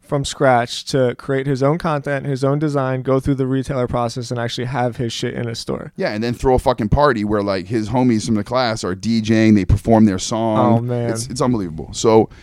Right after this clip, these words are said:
Speaker 2: it, uh, and it, we don't even think of it like that because it's just, like, what we do. So thankfully, I've gone through all these struggles in the apparel business to the point now where, you know, I can help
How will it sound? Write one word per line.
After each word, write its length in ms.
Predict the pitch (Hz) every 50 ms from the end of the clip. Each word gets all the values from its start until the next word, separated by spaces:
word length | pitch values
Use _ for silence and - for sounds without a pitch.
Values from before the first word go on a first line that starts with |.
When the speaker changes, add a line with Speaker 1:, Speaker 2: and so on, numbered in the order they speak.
| - - - - - _ _ -
Speaker 2:
it, 160 | 117 123 120
uh, 280 | 117 117 110 107 101 - _ _ _ _ _ _ -
and 120 | 131 135
it, 180 | 120 135 135 135
we 80 | 160 185
don't 140 | 208 214
even 160 | 214 196 156 -
think 220 | - 180 196 170
of 60 | - 98
it 40 |
like 160 | 90 90 90 85
that 140 | 87 90
because 180 | 90 90 101 101
it's 120 | 104 104
just, 200 | 95 143 151 127
like, 140 | 123 120 107
what 160 | 90 107 101 -
we 120 | 104 90
do. 280 | 78 92 113 82 80 - _ _ _ _ _ - _ _ _
So 360 | - - 127 117 110 107 - _ _ _ _ _
thankfully, 400 | - 147 156 185 175 - 101 107
I've 160 | 104 101 98 101
gone 180 | 117 117 117
through 160 | 107 113 113
all 80 | 107 101
these 140 | 101 98 95
struggles 400 | - - 117 123 113 107 101 107
in 80 | 101 98
the 80 | 98
apparel 320 | 90 82 117 117 131 135 117
business 320 | 92 92 90 90 90 80 -
to 100 | - 95
the 80 | 82 90
point 260 | - 110 101 90 87
now 320 | 92 101 120 123 117 104
where, 400 | 92 90 90 90 87 87 92 - - _ _ _ -
you 80 | 101 101
know, 260 | 95 92 87 - - _ _ _ _ _ _ -
I 100 | 95 95
can 320 | 92 - 104 92 92 - _ _
help 300 | - 92 113 113 - -